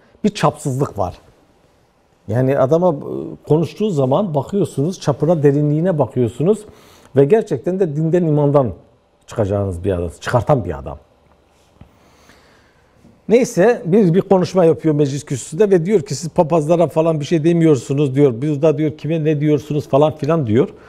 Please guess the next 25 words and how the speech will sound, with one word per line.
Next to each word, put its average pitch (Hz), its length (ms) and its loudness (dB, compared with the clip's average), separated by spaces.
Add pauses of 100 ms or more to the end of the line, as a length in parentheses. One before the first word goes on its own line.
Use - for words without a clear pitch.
(320)
Yani 180 240 4 (280)
suratımıza 202 600 0
bakarak - 300 -2
yalan 151 200 2
söylüyor. 87 460 -8 (640)
Hanımefendi 190 420 2
de 214 40 2
paylaşmış. 165 540 0 (320)
"Siz - 260 -6
Türkiye'deki 180 760 0
hiç 165 240 -2
papazlarla 160 640 2
uğraşanları 170 680 0
gördünüz 147 580 2
mü?" 110 160 -8
diyor. 85 220 -10 (200)
"Siz - 280 -12
Türkiye'de 165 880 2 (340)
hiç 277 260 -2
papazlarla 151 800 0
uğraşanları 151 720 0
gördünüz 139 600 0
mü?" 107 160 -6
diyor 78 140 -8
hanımefendi. 80 540 -8